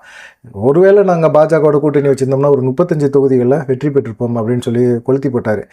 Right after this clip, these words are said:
இது எடப்பாடி பழனிசாமிக்கு மிகப்பெரிய ஒரு அதிர்ச்சி ஆயிடுச்சு. உண்மை அதுதான். பா ஜ கவோட கூட்டணி வச்சிருந்தா ஒரு பதினஞ்சு தொகுதியாவது ஜெயிச்சிருக்க முடியும். எடப்பாடி பழனிசாமி ஒரு வலுவான ஒரு அ தி மு கவோட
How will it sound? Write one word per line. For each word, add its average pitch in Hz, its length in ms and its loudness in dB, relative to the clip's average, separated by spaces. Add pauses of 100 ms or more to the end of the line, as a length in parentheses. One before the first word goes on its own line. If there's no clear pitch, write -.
(180)
இது 127 220 0
எடப்பாடி 185 280 2
பழனிசாமிக்கு 135 560 0
மிகப்பெரிய 143 480 0
ஒரு 131 120 2
அதிர்ச்சி 117 300 -4
ஆயிடுச்சு. 110 280 -6 (180)
உண்மை 214 340 0
அதுதான். 127 540 -2
பா 117 180 -2
ஜ 165 160 0
கவோட 151 320 0
கூட்டணி 147 280 -2
வச்சிருந்தா 135 340 0 (400)
ஒரு 170 160 2
பதினஞ்சு 185 420 2
தொகுதியாவது 170 440 0
ஜெயிச்சிருக்க 147 320 0
முடியும். 147 280 0
எடப்பாடி 151 380 2
பழனிசாமி 139 560 0
ஒரு 131 200 2
வலுவான 165 460 2
ஒரு 143 140 4
அ 139 80 2
தி 139 140 -2
மு 135 80 0
கவோட 127 340 2